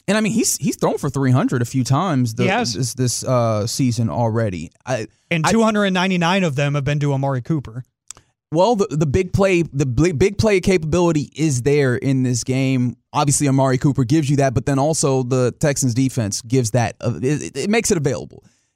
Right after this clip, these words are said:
Speaker 1: And so you pair those things up, I think that this could be really interesting. I don't know. Does the, I don't even know if the Texans pass rush is intact in this one. So, ooh, yeah, I, Joe Flacco might be turning the back, the clock back. We might get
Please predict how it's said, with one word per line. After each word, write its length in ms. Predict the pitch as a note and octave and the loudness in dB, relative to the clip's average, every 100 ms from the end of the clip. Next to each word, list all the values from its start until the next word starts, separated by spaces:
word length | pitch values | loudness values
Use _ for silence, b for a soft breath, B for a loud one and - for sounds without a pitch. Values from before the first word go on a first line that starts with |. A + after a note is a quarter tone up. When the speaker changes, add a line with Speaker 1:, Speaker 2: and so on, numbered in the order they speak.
| _ | _
Speaker 1:
And 100 | C3+ | 0
so 80 | D#3 | 2
you 160 | C#3 D3+ | 2 4
pair 220 | F3 D#3 | 4 4
those 180 | C#3+ C3+ | 2 0
things 260 | C#3+ C3 | 0 2
up, 320 | C#3 D3+ - _ _ | 2 2 0 _ _
I 140 | A2 | -4
think 160 | A#2 D#3+ | -2 -4
that 120 | - | -4
this 180 | B2+ B2+ | -2 -2
could 220 | - C3 | 0 0
be 140 | A#2+ A2 | 0 -2
really 400 | G#2+ B2 A#2 B2 | 0 0 0 0
interesting. 460 | C3 - G2 E2 | -2 -8 -8 -4
I 80 | C#3+ | -2
don't 100 | G#3 | 0
know. 180 | D#3+ A2 | 0 0
Does 200 | B2 A#2 | -2 -4
the, 80 | - - | -8 -6
I 40 | C3 | -2
don't 140 | E3+ | 0
even 120 | C#3+ B2+ | 2 2
know 140 | A#2+ | 0
if 80 | A#2 | -2
the 60 | |
Texans 420 | A#2+ C3 A#2 A#2 G#2 | -2 -2 0 -4 0
pass 320 | B2 A#2+ - | 0 0 -2
rush 340 | A2+ A2 - - | -4 -4 -8 -6
is 280 | A2+ G#2+ G2 | -4 -4 -4
intact 540 | A2+ G#2 B2 A#2+ - _ _ _ _ _ - | -6 -4 -4 -6 -8 _ _ _ _ _ -4
in 140 | A#2+ | 0
this 240 | A2+ A2 - | 0 -2 -4
one. 260 | G#2+ G2 | -6 -6
So, 460 | G#2+ G#2+ G2 F2+ G2 - | -6 -6 -6 -10 -16 -8
ooh, 140 | A#3+ A2+ | -6 -4
yeah, 240 | A#2+ F#3+ F#2 | -2 -4 -4
I, 180 | C3+ F3 - A2+ | -6 -6 -10 -2
Joe 200 | C#3 G3+ | 0 0
Flacco 440 | G#3 A3+ C3+ A2 | 0 0 0 0
might 200 | A#2+ F3+ | 0 0
be 80 | F3+ | 0
turning 260 | F#3+ F#3 | 0 0
the 60 | F#3 | 0
back, 280 | E3+ D3+ D3+ | -2 -2 -2
the 80 | E3 | 0
clock 280 | G#3 G3+ | 0 0
back. 260 | C#3 A2+ G2+ | 0 -2 -4
We 140 | B2 D#3 | -4 -2
might 240 | E3 E3+ | -2 0
get 220 | E3+ E3+ | 0 -2